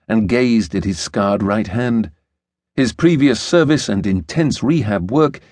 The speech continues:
gave him confidence that the S I S would give him time to recover while the footage faded into obscurity.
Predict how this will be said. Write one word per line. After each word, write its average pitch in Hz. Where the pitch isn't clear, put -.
gave 170
him 170
confidence 95
that 120
the 135
S 143
I 127
S 117
would 113
give 123
him 120
time 143
to 107
recover 117
while 135
the 131
footage 98
faded 110
into 104
obscurity. 113